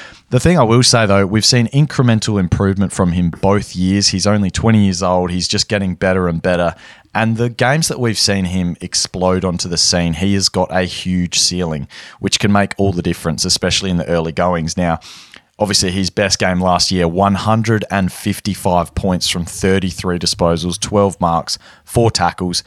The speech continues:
He can hit all stat lines, and he hasn't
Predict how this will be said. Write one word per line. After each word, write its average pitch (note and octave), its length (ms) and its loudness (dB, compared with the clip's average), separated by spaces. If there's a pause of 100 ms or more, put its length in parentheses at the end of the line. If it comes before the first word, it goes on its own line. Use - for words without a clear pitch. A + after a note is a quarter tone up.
(340)
He A#2 140 0
can B2+ 480 0
hit B2+ 320 -2
all A2+ 180 0
stat - 300 0
lines, D#3 340 0
and G#2 140 0
he G2+ 60 0
hasn't A#2 500 0